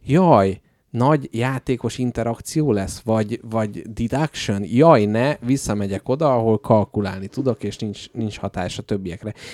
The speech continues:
És egyébként ez nagyon sokan, ö, most egy, bocsánat, hogy egy kicsit el-, elkalandozunk, de ez egy tök, tökre érdekes téma, hogy, ö, van egy olyan megfejtés, akik azt mondják, hogy a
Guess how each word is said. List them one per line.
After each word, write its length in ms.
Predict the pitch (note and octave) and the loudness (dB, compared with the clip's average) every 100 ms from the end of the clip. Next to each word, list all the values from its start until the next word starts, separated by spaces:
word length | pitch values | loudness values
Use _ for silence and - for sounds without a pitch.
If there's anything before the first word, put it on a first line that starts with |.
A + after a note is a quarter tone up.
| - | -10
És 100 | D#2+ | -4
egyébként 440 | A#2 C#3+ D3 C#3 | 0 0 0 -2
ez 100 | A2 | 0
nagyon 280 | G2 D#3+ G#3+ | 0 2 2
sokan, 480 | - A2+ - G2+ A#2 - - _ | 2 -2 -4 -4 -4 -8 -20 _
ö, 400 | - G#2 F#2+ F#2+ | -8 -4 -4 -4
most 200 | G2 G#2+ | -4 -2
egy, 140 | A2+ - _ | -4 -6 _
bocsánat, 440 | B2+ B2 A#2 G2 G#2 | 2 2 4 0 -6
hogy 100 | G2+ | -8
egy 100 | - | -6
kicsit 320 | A2+ A2 G2+ | -4 -4 -4
el-, 300 | G2+ G#2 G#2 | -4 -6 -6
elkalandozunk, 880 | A2 G#2 G2+ A2 G#2+ G#2+ G#2+ B2+ | -6 -6 -2 -2 0 -2 -4 -2
de 60 | A#2+ | -2
ez 80 | A2 | -2
egy 100 | A2 | 0
tök, 240 | D3+ - | -2 -2
tökre 460 | - A#2 - G#2+ G2+ | -10 -10 -12 -8 -8
érdekes 460 | G2 G2 - - | -6 -10 -12 -14
téma, 380 | - F#2 A#2+ F#3 - - _ _ | -12 -8 -4 -4 -6 -20 _ _
hogy, 240 | G#2 A2 | -4 -2
ö, 440 | A2+ A2 G#2 G2+ G2+ - | -2 0 0 -2 -4 -2
van 180 | A#2 G3+ | 2 4
egy 140 | C3+ | 4
olyan 200 | A2 G2+ | 2 0
megfejtés, 840 | F#2+ F2+ - F#2 F#2+ G#2 C3 F#3 - | -4 -10 -12 -12 -10 -8 -8 -8 -10
akik 320 | - A2+ - | -10 -8 0
azt 220 | E3+ - | 0 0
mondják, 540 | G#2 F2+ E2+ D2+ C3+ - | -8 -8 -10 -10 -12 -12
hogy 240 | - G2 | -10 -8
a 280 | F2+ F2+ | -6 -8